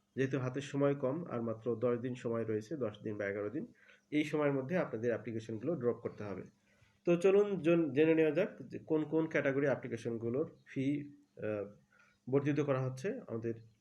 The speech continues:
মূল ভিডিওতে, বিস্তারিত ভিডিওতে আপনারা এই তথ্যগুলো জেনে নিন। On December thirty-first, uh, on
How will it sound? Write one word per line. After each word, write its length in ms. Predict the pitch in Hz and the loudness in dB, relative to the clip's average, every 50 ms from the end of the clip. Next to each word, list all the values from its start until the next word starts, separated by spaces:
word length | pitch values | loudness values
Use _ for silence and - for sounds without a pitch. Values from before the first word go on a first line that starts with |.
| _ - | _ -6
মূল 260 | 123 131 139 143 135 | 0 2 2 4 4
ভিডিওতে, 420 | 131 135 123 127 131 127 127 175 | 2 2 0 0 0 0 -2 -4
বিস্তারিত 380 | 143 123 - - 117 107 107 113 | -6 -6 -6 -6 -6 -6 -6 -6
ভিডিওতে 400 | 104 110 107 104 113 110 113 175 | -6 -6 -4 -2 -2 -4 -4 -6
আপনারা 440 | 127 - - 110 123 170 214 - - - _ _ _ _ _ - | -8 -6 -4 -4 -4 -4 -6 -10 -18 -20 _ _ _ _ _ -10
এই 260 | - 107 110 107 104 | -6 -2 -2 -2 -2
তথ্যগুলো 460 | 104 - 117 110 - 117 107 131 170 160 | -4 -6 -8 -8 -6 -6 -6 -4 -4 -2
জেনে 220 | 120 117 104 104 | 0 -2 -2 -2
নিন। 200 | 104 98 90 87 - _ _ _ _ _ _ _ _ _ _ _ _ _ _ - _ _ _ _ _ - - 160 | -2 -4 -6 -8 -12 _ _ _ _ _ _ _ _ _ _ _ _ _ _ -20 _ _ _ _ _ 2 6 6
On 100 | 175 180 | 8 8
December 480 | 190 180 190 202 202 196 202 202 202 196 196 - - | 6 6 6 6 8 10 10 10 8 6 4 0 0
thirty-first, 600 | 180 185 175 175 175 175 185 185 185 190 185 - - | 2 4 4 4 2 4 6 6 6 6 4 2 -4
uh, 380 | - 131 127 127 123 123 135 | -2 2 2 2 2 4 4
on 100 | 147 160 | 4 4